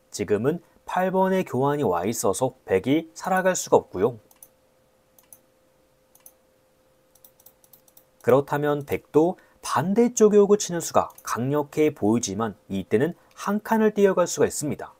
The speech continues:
막는다면은 그때 치중을 가서 백의 여섯 점을 잡을 수가 있는 것이죠. 네, 지금 막을 때 밀고 먹여치는 곳은 위쪽을 딱 찔러가면서 백을 옥집으로 잡을 수가 있고요.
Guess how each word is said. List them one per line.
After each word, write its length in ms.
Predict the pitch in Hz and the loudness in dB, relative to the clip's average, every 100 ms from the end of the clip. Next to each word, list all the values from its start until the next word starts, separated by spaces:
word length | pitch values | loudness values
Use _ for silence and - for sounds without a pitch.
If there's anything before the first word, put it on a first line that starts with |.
| _ _ - _ _ - | _ _ -20 _ _ 4
막는다면은 960 | 101 90 113 135 139 139 139 143 175 - - | 6 6 4 0 2 2 2 0 -2 -6 -16
그때 480 | - 151 147 180 180 | -6 -6 -2 0 0
치중을 440 | - - 180 175 | 0 -2 -2 -4
가서 460 | - - - 151 - _ _ _ | -6 -6 -2 -2 -4 _ _ _
백의 300 | - 131 170 | 0 4 4
여섯 520 | 95 98 - 220 - | 4 2 2 0 2
점을 380 | - 196 196 196 | 0 2 2 0
잡을 360 | - - 104 135 | -2 -6 -2 -4
수가 400 | - - 165 185 - - | -2 0 0 -2 -10 -6
있는 400 | 104 98 104 143 | -6 -4 -6 -4
것이죠. 540 | 139 117 - - 73 - | -2 -2 -6 -12 -16 -14
네, 140 | 85 | -12
지금 380 | - 90 98 90 | -10 -8 -8 -6
막을 420 | 80 - 95 92 | -10 -6 -4 -4
때 460 | - 139 156 175 180 _ _ | -2 2 2 0 -8 _ _
밀고 440 | 95 101 110 - - _ _ _ _ _ _ - | -8 -6 -4 -6 -10 _ _ _ _ _ _ 4
먹여치는 720 | 208 135 208 220 - 196 190 | 8 10 8 6 2 -2 -2
곳은 640 | 180 180 - 175 175 120 | 0 -2 -2 -4 -4 -4
위쪽을 540 | 98 - 147 160 156 160 | -6 -2 0 2 0 0
딱 280 | 151 143 | -2 -2
찔러가면서 920 | - 165 165 160 - 92 90 85 151 - _ | -4 -2 0 0 -4 -6 -6 -4 -6 -6 _
백을 360 | 170 185 180 - | -4 0 -2 0
옥집으로 580 | 113 113 - 208 208 101 | -2 -4 0 4 6 6
잡을 240 | - 95 | 4 -6
수가 220 | 104 131 165 | -6 -6 -8
있고요. 400 | - 92 123 | -6 -2 -2